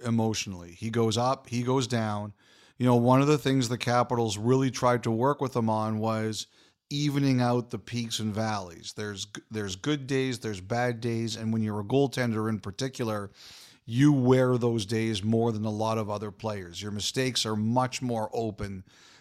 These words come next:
than a lot of other players. Um, but, you know, the Capitals just weren't successful in doing that. They couldn't, uh, mediate them like they wanted to. And we saw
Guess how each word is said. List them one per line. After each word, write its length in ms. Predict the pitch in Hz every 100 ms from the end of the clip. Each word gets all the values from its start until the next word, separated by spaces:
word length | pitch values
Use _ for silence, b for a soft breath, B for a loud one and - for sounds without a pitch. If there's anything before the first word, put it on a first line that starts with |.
| -
than 100 | 117
a 80 | 113
lot 240 | 107 110
of 100 | 104
other 220 | 104 98
players. 640 | 90 110 110 92 - - - b b b
Um, 520 | 110 113 110 113 - -
but, 460 | 120 127 123 123 -
you 100 | 131
know, 120 | 131
the 100 | 117
Capitals 520 | - 131 139 143 131
just 220 | 135 123
weren't 380 | 117 120 127 131
successful 840 | - 120 - - 123 120 - 110 110
in 240 | 113 113
doing 360 | 107 110 107 92
that. 280 | 90 98
They 180 | - 110 -
couldn't, 560 | - 151 143 135 - b b b b -
uh, 220 | 113 110
mediate 720 | 117 120 135 139 120 107 104 -
them 180 | 110
like 260 | 107 110 104
they 140 | 113
wanted 460 | 110 110 120 120 104
to. 300 | - 85 85 -
And 300 | 113 123 120
we 160 | 151
saw 580 | 160 - 165 131 101 117